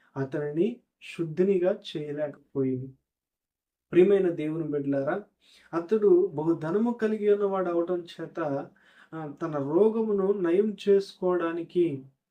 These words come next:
అనుసరించవలసిన అనేకమైన మార్గాల్ని అనుసరించినప్పటికీ కూడా తన రోగము నయము కాలేదు. ఆ యొక్క కుష్ఠరోగము దినదినము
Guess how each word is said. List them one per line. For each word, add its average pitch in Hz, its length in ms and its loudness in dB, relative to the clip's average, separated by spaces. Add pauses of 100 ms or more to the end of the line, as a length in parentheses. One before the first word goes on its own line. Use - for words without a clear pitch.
(460)
అనుసరించవలసిన 202 880 -2
అనేకమైన 208 840 -2
మార్గాల్ని 175 640 -4
అనుసరించినప్పటికీ 151 1300 -10
కూడా 139 480 -6 (400)
తన 139 200 -4
రోగము 185 440 -2
నయము 170 680 -2 (220)
కాలేదు. 135 840 -4 (200)
ఆ 165 80 0
యొక్క 190 180 -6
కుష్ఠరోగము 190 1040 -6
దినదినము 208 1000 -2